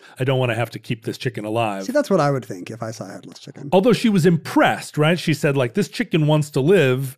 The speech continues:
Speaker 1: and so I feel somewhat obligated to keep it alive. But also, I didn't ask for this. I didn't do this." And
Speaker 2: Also,
Speaker 1: so
Speaker 2: also, she was hungry for a delicious chicken Penang curry.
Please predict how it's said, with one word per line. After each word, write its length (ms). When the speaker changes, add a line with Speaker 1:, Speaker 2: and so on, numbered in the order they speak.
Speaker 1:
and 300
so 420
I 120
feel 260
somewhat 380
obligated 720
to 100
keep 200
it 60
alive. 540
But 100
also, 300
I 120
didn't 180
ask 260
for 120
this. 480
I 80
didn't 220
do 140
this." 440
And 100
Speaker 2:
Also, 180
Speaker 1:
so 160
Speaker 2:
also, 220
she 140
was 120
hungry 320
for 160
a 60
delicious 360
chicken 280
Penang 300
curry. 360